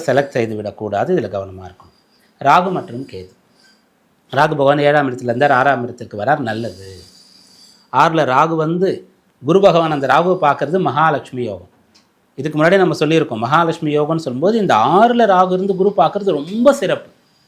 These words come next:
விசேஷமா கிடைக்கும். அப்போ நீங்க வந்து செல்வத்துல அப்படியே குவிக்க போறீங்க, கொட்டி கொழிக்க போறீங்க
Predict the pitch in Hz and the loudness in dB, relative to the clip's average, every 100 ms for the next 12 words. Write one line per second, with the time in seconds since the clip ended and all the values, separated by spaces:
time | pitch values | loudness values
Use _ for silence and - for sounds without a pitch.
0 | _ _ _ - 151 214 220 226 214 147 | _ _ _ -10 0 2 4 2 2 0
1 | 123 110 110 117 110 131 185 185 247 - | 0 -6 -6 -8 -4 -2 2 4 2 -6
2 | _ _ _ 180 240 247 247 202 220 185 | _ _ _ 2 4 2 0 2 4 2
3 | - - _ _ 170 196 196 240 254 247 | 0 -12 _ _ 0 0 2 0 2 0
4 | 175 147 123 139 143 156 214 185 185 220 | 2 0 0 -4 -4 -4 -4 -2 0 0
5 | 233 233 175 135 113 | 0 -2 0 -2 -4